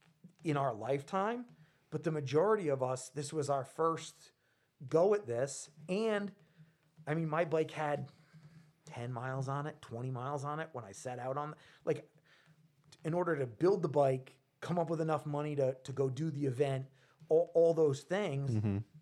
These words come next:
Speaker 1: I didn't have time to, you know what I mean? I just barely got the bike sorted out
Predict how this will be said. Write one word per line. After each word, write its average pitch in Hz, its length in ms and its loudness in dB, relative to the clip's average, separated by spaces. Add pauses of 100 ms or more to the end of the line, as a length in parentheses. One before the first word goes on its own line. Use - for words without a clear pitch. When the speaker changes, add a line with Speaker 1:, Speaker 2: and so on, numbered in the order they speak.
(140)
Speaker 1:
I 143 40 -2
didn't 180 180 2
have 139 160 -4
time 170 460 0
to, 165 300 2 (220)
you 151 80 -6
know 165 60 -2
what 165 80 -2
I 165 40 -4
mean? 170 100 -4
I 160 60 0
just 147 320 0
barely 151 300 2
got 151 180 2
the 147 60 2
bike 156 240 0
sorted 156 360 0
out 151 300 2